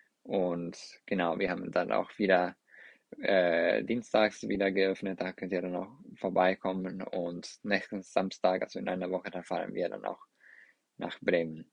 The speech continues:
Daher, genau, kommt dann gerne vorbei. Also, ihr müsst euch,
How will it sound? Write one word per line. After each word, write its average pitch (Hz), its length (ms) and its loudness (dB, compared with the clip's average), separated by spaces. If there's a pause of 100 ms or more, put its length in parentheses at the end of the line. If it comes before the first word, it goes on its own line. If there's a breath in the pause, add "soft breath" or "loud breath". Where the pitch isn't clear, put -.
(920 soft breath)
Daher, 95 720 -2 (100)
genau, 82 340 -4 (180)
kommt 117 180 2
dann 120 160 4
gerne 110 200 4
vorbei. 101 460 4
Also, 95 180 0
ihr 95 60 0
müsst 98 200 -4
euch, - 260 2